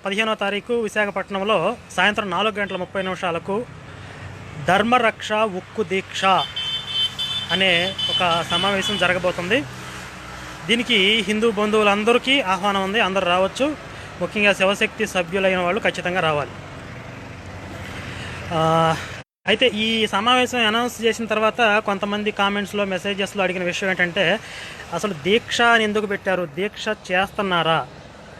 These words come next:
దేనికోసం చేస్తున్నారు, ఎక్కడ చేస్తున్నారు దీక్ష అని చెప్పి కొంతమంది అడుగుతున్నారు. ఆ, మిత్రులారా, దీక్ష అంటే నేనేదో, ఆ, ఒక పూలదండ వేసుకుని నిరాహార దీక్ష కూర్చుంటున్నానని కాదు.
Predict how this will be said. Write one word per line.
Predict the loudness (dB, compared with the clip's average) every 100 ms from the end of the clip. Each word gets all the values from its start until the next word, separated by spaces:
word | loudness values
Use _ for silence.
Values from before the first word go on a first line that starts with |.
| -18 -12
దేనికోసం | 0 0 2 0 -2 -2 -2
చేస్తున్నారు, | -2 -4 -4 -2
ఎక్కడ | -4 -4 -2
చేస్తున్నారు | -2 -4 -6 -4 -4
దీక్ష | -6 -8 -6
అని | -4 -4 -6
చెప్పి | -4 -4 -2 -6 -12 -16 -2
కొంతమంది | -2 2 2 4
అడుగుతున్నారు. | 2 0 -4 -6 -16 -18 -18 -16 -16 -16 -16 -16 -16 -16 -8
ఆ, | -2 0 0 0 -2 -6 -10 -8 -6
మిత్రులారా, | 0 4 6 6 4
దీక్ష | 2 -2 -6 -6 -10 0
అంటే | 4 4 2 -2 0 0 0
నేనేదో, | 0 0 0 0 0 2 2 0 -8 -16 -18 -16 -16 -16 -18 -16 -10
ఆ, | -4 -2 0 0
ఒక | 4 4 4 0 -2 4
పూలదండ | 6 6 2 2
వేసుకుని | 0 -2 -6 -2 0 -2 -4 -12 -20 -20 -18 -18 -18 -20 _ _ -4
నిరాహార | 2 4 4 2
దీక్ష | 0 -2 -4
కూర్చుంటున్నానని | -6 -6 -4 -6 -2 0 2
కాదు. | 0 2 0